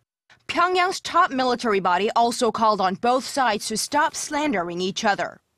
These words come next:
The statement makes specific mention of South Korea's joint military drills with the United States, dubbed the Ulchi Freedom Guardian exercises, scheduled to begin this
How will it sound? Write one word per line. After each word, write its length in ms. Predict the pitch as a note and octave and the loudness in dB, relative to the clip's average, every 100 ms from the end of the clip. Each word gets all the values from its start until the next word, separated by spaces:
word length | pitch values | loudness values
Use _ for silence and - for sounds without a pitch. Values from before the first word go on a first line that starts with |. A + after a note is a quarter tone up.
| - | -4
The 200 | A#3+ D#4 | 0 0
statement 560 | - E4+ F#4 F4 F#4+ | 0 2 2 2 0
makes 280 | C#4+ D4+ - | 0 -2 -2
specific 600 | - C#4+ C#4+ - - D4+ | -6 -4 -4 -4 -4 -2
mention 400 | A#3+ B3 - A#3+ | 0 -2 -2 -2
of 100 | G#3 | -2
South 340 | - G#3+ A3 | 0 0 0
Korea's 440 | - A3+ G#3 G3+ - | -2 -2 0 0 -2
joint 320 | B3 C4 C#4 | 0 0 2
military 480 | A#3 A3 A3 A3+ G3 | 0 2 0 0 -2
drills 420 | F3+ F#3+ F#3+ F#3 | 0 0 0 0
with 200 | F#3+ F3+ | -2 -2
the 80 | F#3 | -2
United 340 | F#3 F3+ E3+ | 0 -2 -2
States, 460 | E3+ A#3 A3 A3 - | -6 -2 -2 -2 -4
dubbed 320 | G#3+ G#3 - | 0 0 0
the 160 | G#3+ - | -6 -2
Ulchi 460 | B3+ C#4+ - D4+ | -2 0 -2 -4
Freedom 420 | - D4+ E4 C4+ A#3+ | -4 -2 -2 -2 0
Guardian 400 | F#3+ F3+ F3 F3 | 0 0 -4 -2
exercises, 880 | F#3+ - G#3 - F3 D#3 G3 A#3 - - | -2 -2 -4 -2 -2 -2 -6 -8 -8 -12
scheduled 520 | - D4 B3+ B3+ C4+ | -8 0 0 0 -4
to 80 | B3 | -4
begin 360 | A3+ G#3 A3 G#3+ | -4 0 0 0
this 240 | F#3+ - | -4 -4